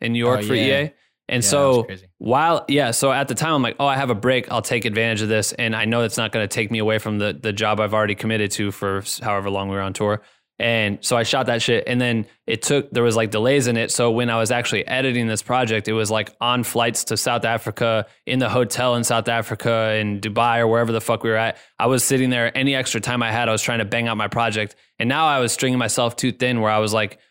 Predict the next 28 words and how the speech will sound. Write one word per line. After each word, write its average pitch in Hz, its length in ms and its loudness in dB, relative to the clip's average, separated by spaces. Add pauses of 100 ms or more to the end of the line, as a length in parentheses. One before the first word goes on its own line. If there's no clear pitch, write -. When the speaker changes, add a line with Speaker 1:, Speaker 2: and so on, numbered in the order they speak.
(300)
Speaker 1:
you 117 120 -2
know, 98 140 0
having 117 320 -2
to, 117 120 0
like, 107 240 0
make 117 220 -2
up 117 140 -2
excuses 113 580 -2
with 107 80 -4
the 104 100 -6
client 117 460 -2
to 110 60 -8
be 110 80 -2
like, 104 160 -2
"Hey, 147 400 2
gonna 135 200 0
deliver 135 320 2
it 127 120 0
in 120 100 -4
two 139 160 0
days. 127 360 2
There's 123 260 0
this 127 200 -2
reason, 120 440 0
blah, 120 180 2
blah, 123 140 4
blah, 117 160 2
blah." 120 420 2